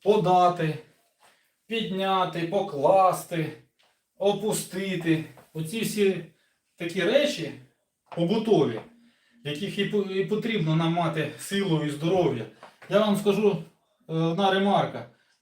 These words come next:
Після того, як я почав займатися гирями і спортивними булавами, питань до спини, до пепер-, до попереку, пепереку, е, взагалі ніяких немає.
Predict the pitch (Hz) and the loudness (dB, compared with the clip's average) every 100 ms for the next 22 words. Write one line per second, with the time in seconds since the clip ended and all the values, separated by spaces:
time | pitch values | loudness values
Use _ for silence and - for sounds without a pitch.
0 | _ 160 202 202 202 214 202 190 180 196 | _ -8 -4 0 0 2 2 2 -2 -2
1 | 170 175 190 165 185 190 180 170 - 165 | -2 -2 -4 -2 -4 -4 -4 -6 -4 0
2 | 196 202 170 165 165 180 180 - 165 190 | 4 4 2 0 -2 -4 -8 -8 -8 -6
3 | 180 175 180 220 208 160 135 139 _ 175 | -6 -4 0 2 2 0 -4 -10 _ -8
4 | 175 208 185 165 165 - 196 220 202 160 | -2 0 2 0 -2 0 2 2 2 -2
5 | 160 202 170 143 - 143 165 165 220 214 | -2 -4 -4 -6 -8 -6 -4 -2 -4 -2
6 | 143 - 117 - _ _ - 123 120 107 | -2 -4 -10 -14 _ _ -10 -8 -8 -12
7 | - 113 _ _ _ _ _ _ _ _ | -14 -20 _ _ _ _ _ _ _ _
8 | _ _ _ 143 147 139 139 160 175 226 | _ _ _ -10 -4 -4 0 2 4 2
9 | 180 175 165 160 156 156 147 123 | 0 0 0 -2 -2 0 0 -2